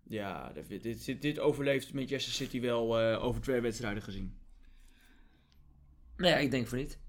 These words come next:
Speaker 1: <clears throat> En op basis waarvan? Want het is heel makkelijk om te zeggen, "Dat denk ik niet", maar op basis waarvan?
Speaker 2: Op basis dat, eh, de marge in Manchester maar één nul is gebleven.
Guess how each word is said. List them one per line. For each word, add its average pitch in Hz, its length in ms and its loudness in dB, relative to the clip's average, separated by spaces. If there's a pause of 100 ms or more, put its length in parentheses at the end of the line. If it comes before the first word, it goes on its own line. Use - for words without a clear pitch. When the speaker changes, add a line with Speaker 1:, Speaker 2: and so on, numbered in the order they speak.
(320)
Speaker 1:
<clears throat> 175 420 4
En 170 100 12
op 170 60 12
basis 175 260 10
waarvan? 147 400 0 (680)
Want 147 260 2
het 147 160 -2
is 151 60 -4
heel 175 120 8
makkelijk 160 280 4
om 143 60 -6
te 170 60 6
zeggen, 147 160 4
"Dat 143 100 4
denk 156 180 2
ik 131 100 -6
niet", 165 220 -2
maar 139 140 0
op 135 80 0
basis 139 300 -2
waarvan? 120 360 -4 (240)
Speaker 2:
Op 165 280 6
basis 156 580 8
dat, 131 420 2
eh, 117 540 4 (800)
de 127 160 4
marge 156 840 4
in 127 180 -2
Manchester 131 520 4
maar 127 160 6
één 135 220 6
nul 131 160 4
is 143 100 2
gebleven. 143 520 0